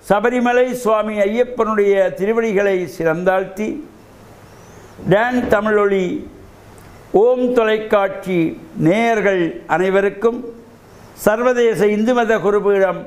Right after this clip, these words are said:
அகில இலங்கை சபரிமலை ஸ்ரீ சாஸ்தாபுரத்தின் சார்பில் இனிய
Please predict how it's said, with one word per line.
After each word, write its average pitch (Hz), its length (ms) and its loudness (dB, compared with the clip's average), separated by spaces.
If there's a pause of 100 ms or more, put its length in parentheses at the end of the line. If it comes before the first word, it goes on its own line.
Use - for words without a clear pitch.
(640)
அகில 240 240 2 (240)
இலங்கை 214 400 0 (640)
சபரிமலை 202 680 2 (480)
ஸ்ரீ 208 160 2 (220)
சாஸ்தாபுரத்தின் 180 1080 0
சார்பில் 160 360 0 (1400)
இனிய 208 220 2